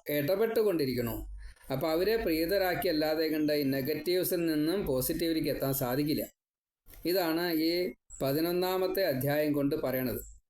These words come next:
രണ്ട് ഭാഗങ്ങളിലായിട്ടാണ് പതിനൊന്നാമത്തെ അധ്യായം നമ്മളിപ്പോ പറഞ്ഞത്. ഇനി അതിന് ശേഷമാണ് ഈ ഭാഗവത സംഗ്രഹമായിട്ടുള്ള പന്ത്രണ്ടാമത്തെ നമോ ധർമായ മഹതേ നമ കൃഷ്ണായ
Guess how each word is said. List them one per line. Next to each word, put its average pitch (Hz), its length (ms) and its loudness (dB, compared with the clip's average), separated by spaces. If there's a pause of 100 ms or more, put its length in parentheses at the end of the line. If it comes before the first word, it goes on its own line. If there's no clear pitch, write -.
(560)
രണ്ട് 156 300 2
ഭാഗങ്ങളിലായിട്ടാണ് 156 1000 0
പതിനൊന്നാമത്തെ 143 600 0
അധ്യായം 127 340 -2
നമ്മളിപ്പോ 139 340 0 (440)
പറഞ്ഞത്. 139 360 -2 (280)
ഇനി 175 160 0
അതിന് 165 280 0
ശേഷമാണ് 147 640 0 (720)
ഈ 147 140 0 (560)
ഭാഗവത 156 540 0
സംഗ്രഹമായിട്ടുള്ള 151 1080 0
പന്ത്രണ്ടാമത്തെ 147 800 0 (1600)
നമോ 143 280 0
ധർമായ 151 520 0
മഹതേ 151 360 0
നമ 151 240 0
കൃഷ്ണായ 151 500 0